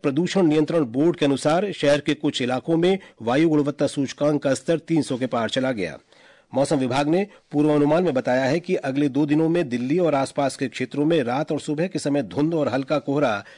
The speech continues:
छाए रहने की संभावना है। केंद्रीय युवा कार्यक्रम और खेल मंत्री मनसुख मांडविया ने कहा है कि खेलो इंडिया योजना में इक्कीस खेलों के दो हजार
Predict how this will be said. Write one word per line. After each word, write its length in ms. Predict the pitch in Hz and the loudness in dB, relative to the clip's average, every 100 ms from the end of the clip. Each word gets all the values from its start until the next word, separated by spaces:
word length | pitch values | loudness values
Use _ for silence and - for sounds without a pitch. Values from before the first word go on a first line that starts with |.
| - | -14
छाए 220 | - 147 | -6 -4
रहने 240 | 139 156 151 | -2 -4 -4
की 160 | 127 | -6
संभावना 480 | 113 143 131 143 104 | -4 -4 -2 -2 -4
है। 220 | 78 67 - _ _ _ _ - _ _ _ - | -8 -12 -18 _ _ _ _ -20 _ _ _ 0
केंद्रीय 440 | 202 233 285 294 | 2 4 4 4
युवा 340 | 285 180 180 226 | 4 4 4 4
कार्यक्रम 500 | 202 185 202 190 196 | 2 2 2 2 2
और 440 | 208 170 170 185 | 0 2 4 4
खेल 300 | 165 - 202 | 2 0 2
मंत्री 360 | 196 180 147 190 | 2 0 0 0
मनसुख 440 | 165 147 151 202 | 2 2 2 0
मांडविया 580 | 151 139 147 165 208 214 | 2 2 4 2 2 4
ने 120 | 190 | 2
कहा 240 | 151 120 120 | 2 0 2
है 160 | 127 | 0
कि 340 | 208 202 214 208 - _ | -2 0 0 -2 -8 _
खेलो 300 | - 147 208 | -2 0 2
इंडिया 280 | 233 180 190 | 2 4 4
योजना 440 | 196 143 143 147 190 | 4 4 4 4 4
में 120 | 196 | 4
इक्कीस 600 | 202 156 - - 214 220 | 4 0 -4 -2 0 0
खेलों 280 | - 151 160 | 0 0 2
के 140 | 160 | 2
दो 220 | 190 127 165 | 2 4 2
हजार 400 | 165 165 175 | 4 4 2